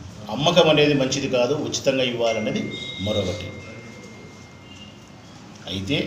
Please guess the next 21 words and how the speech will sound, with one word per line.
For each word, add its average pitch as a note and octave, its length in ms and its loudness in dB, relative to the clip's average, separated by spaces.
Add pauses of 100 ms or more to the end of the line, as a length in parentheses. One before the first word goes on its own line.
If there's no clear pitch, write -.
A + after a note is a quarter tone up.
(1300)
ఈనాటి F3 400 6
ప్రెస్ D#3+ 240 2
మీట్కు D3+ 320 0
ప్రధానమైన C3+ 440 4 (100)
కారణం A#2+ 360 4
ఏమంటే A2 320 -2 (680)
ఈ B2+ 120 -2
రెండిటితో D3+ 480 2
పాటు, A2 260 2 (1160)
ఈ - 20 4 (120)
రెండిటితో C#3+ 420 4 (100)
పాటు A#2 240 2 (480)
ఆనాటి C#3+ 380 6 (1300)
జిల్లా C#3+ 240 8 (100)
కలెక్టర్ C3+ 460 4
రమణ C3+ 280 2
గారి C3+ 260 6
సమక్షంలో C#3 520 0 (140)
జిల్లా B2+ 200 4 (120)
పరిషత్ A#2+ 400 -2
సమావేశంలో A#2+ 680 -2